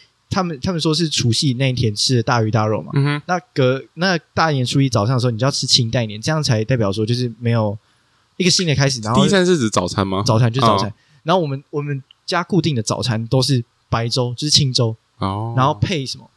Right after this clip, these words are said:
Speaker 1: 配那种水煮的常年菜，水煮的芹菜。
Speaker 2: 你早上会有菜哦？
Speaker 1: 对，会。
Speaker 2: 哦。
Speaker 1: 诶，诶，那个就是比较丰盛的中-，中式早餐。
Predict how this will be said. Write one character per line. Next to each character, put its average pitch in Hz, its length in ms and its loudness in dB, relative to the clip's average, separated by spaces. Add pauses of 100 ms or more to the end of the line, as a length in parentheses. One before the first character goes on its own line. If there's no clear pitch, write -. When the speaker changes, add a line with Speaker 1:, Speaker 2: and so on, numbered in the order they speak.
(140)
Speaker 1:
配 170 180 -2
那 175 100 -2
种 135 160 -2 (220)
水 139 380 0
煮 131 240 0
的 107 260 -2 (380)
常 123 240 2
年 127 180 0
菜， 123 300 -2 (480)
水 143 280 0
煮 147 140 -2
的 113 100 -6
芹 107 320 0
菜。 131 100 4
Speaker 2:
你 143 60 4
早 131 160 4
上 170 160 2
会 202 60 4
有 117 100 4
菜 - 280 -2
哦？ - 100 -8 (260)
Speaker 1:
对， 110 140 -4
会。 110 240 -4
Speaker 2:
哦。 110 480 -2
Speaker 1:
诶， 190 120 -2
诶， 226 160 -2
那 233 120 0
个 208 60 2
就 196 120 -2
是 214 60 -2
比 170 80 -6
较 156 100 4
丰 151 200 -4
盛 160 120 2
的 131 60 2
中-， 120 280 -2
中 120 180 2
式 143 140 4
早 104 140 -2
餐。 92 140 -10